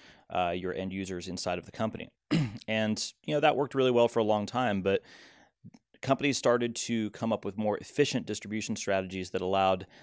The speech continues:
them to connect, uh, more easily and quickly with end users and buyers, which was basically taking those same capabilities and just making them, uh, internet enabled. And so we started to see that very early, um, as it transitioned to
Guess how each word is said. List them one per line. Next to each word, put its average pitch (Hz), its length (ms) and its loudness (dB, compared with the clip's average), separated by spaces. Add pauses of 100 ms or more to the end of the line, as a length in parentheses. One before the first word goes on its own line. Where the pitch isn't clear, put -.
(140)
them 101 220 -2
to - 120 -8
connect, - 800 -6
uh, 92 260 4
more 92 240 -2
easily 107 340 0
and 92 100 -4
quickly 101 360 -2
with 90 360 -4
end 98 140 -6
users 90 280 -8
and 92 100 -6
buyers, 95 420 2
which 98 180 -4
was 95 280 0 (340)
basically 120 380 2
taking 113 320 0
those 101 160 0
same 104 180 -2
capabilities 95 720 -2
and 95 100 -6
just 90 320 -4 (260)
making 104 340 0
them, 92 360 -2
uh, 85 260 0
internet 92 300 -4
enabled. 90 420 -2 (380)
And - 80 -2
so 104 220 4
we 101 100 0
started 120 320 6
to 113 100 0
see 113 120 0
that 107 160 4
very 98 200 2
early, 120 440 4 (200)
um, 101 520 2
as 98 160 -2
it - 80 -6
transitioned 104 500 -2 (140)
to 98 340 0